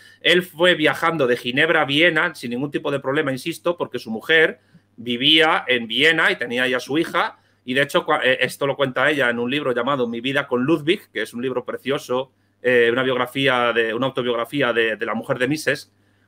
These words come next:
Digo que es un libro precioso porque además tiene título de, de telefilme alemán, de estos que te ponen en televisión española a las cuatro de la tarde para echarte la siesta.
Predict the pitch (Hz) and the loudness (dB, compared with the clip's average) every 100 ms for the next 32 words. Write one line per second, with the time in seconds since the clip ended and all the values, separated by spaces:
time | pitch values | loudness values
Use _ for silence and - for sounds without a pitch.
0 | _ 123 143 147 143 147 156 151 139 151 | _ 0 2 2 0 2 2 0 -2 -2
1 | 123 123 135 135 135 127 143 160 165 127 | 0 0 0 0 -2 -2 -2 2 4 6
2 | 117 110 107 117 113 135 143 135 123 135 | 4 2 -4 -4 -2 0 0 2 2 2
3 | 127 131 117 117 117 113 110 113 123 123 | 0 -2 -4 -2 0 0 -2 -6 -8 -4
4 | 120 110 107 120 - 110 120 107 - - | -4 -6 -8 -8 -6 -2 -2 -2 -6 -8
5 | 107 104 127 117 113 113 120 110 104 190 | -8 -6 -4 -4 -6 -8 -8 -10 -8 -6
6 | 208 107 | -6 -10